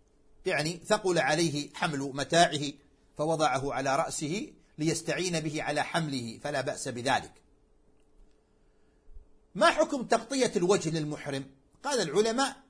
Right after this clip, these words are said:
يكره للمحرم تغطية وجهه إلا إذا وجدت حاجة إلى تغطيته فيجوز له ذلك، مثل الكمامة التي تستعمل عند انتشار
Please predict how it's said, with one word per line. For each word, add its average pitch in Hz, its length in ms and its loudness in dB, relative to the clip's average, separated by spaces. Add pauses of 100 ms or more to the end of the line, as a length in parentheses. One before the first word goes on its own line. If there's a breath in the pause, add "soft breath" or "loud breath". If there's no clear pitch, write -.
(160)
يكره 208 460 2
للمحرم 170 640 -2
تغطية 190 560 -2
وجهه 120 600 -4 (920)
إلا 226 320 0
إذا 170 200 2
وجدت 185 480 -2
حاجة 147 560 4 (220)
إلى 160 200 -2
تغطيته 151 800 -4 (260)
فيجوز 165 480 0
له 135 320 -2
ذلك، 131 360 0 (420 soft breath)
مثل 170 400 -2 (460)
الكمامة 156 680 2 (260)
التي 143 240 -6
تستعمل 143 600 -4 (400)
عند 147 280 -6
انتشار 135 680 -4